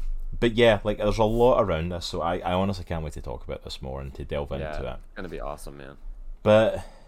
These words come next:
Speaker 1: yeah, I think that's kind of it for the major news points, where, like, the, uh, the Spider-Verse sequel, and then obviously Kingpin.
Speaker 2: How are
Speaker 1: Um,
Speaker 2: you enjoying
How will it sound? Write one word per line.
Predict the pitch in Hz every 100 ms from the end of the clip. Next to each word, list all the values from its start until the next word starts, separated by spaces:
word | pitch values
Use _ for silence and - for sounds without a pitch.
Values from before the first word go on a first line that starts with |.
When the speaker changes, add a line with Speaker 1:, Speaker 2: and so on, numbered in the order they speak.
| - - - - -
Speaker 1:
yeah, | 147 214 120
I | 123
think | 180
that's | 175 156 -
kind | 160
of | 143 -
it | 101 147
for | 135
the | 95
major | 90 90 87
news | 76 90 -
points, | 78 78 71 -
where, | 82 78 76
like, | 80 76
the, | 82 80 78 71 - - - - - - - - - - - - - - -
uh, | 82 85
the | 82 82
Spider-Verse | - 92 95 95 90 87 - -
sequel, | - 117 - 110 104
and | 87 85
then | 85 82 80
obviously | 73 76 -
Kingpin. | 113 117 107 117 110 113 104 - _ - - - - - -
Speaker 2:
How | 196
are | 131 175
Speaker 1:
Um, |
Speaker 2:
you | 143
enjoying | 104 98 95 104 92